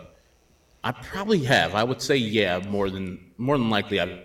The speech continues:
seen them play because I was a big-time Larry Walker fan,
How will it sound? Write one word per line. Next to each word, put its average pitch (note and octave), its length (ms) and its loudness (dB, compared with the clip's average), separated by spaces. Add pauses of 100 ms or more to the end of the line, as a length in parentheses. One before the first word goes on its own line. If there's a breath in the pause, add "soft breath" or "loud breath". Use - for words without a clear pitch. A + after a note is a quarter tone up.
(340)
seen G2+ 260 -6
them F#2 120 -6
play G2 180 0
because F#2 260 -6
I F#2+ 80 2
was F#2 120 0
a F#2 40 -6
big-time F#2 440 -6
Larry F2+ 200 -2
Walker F2+ 300 -2
fan, E2+ 320 -10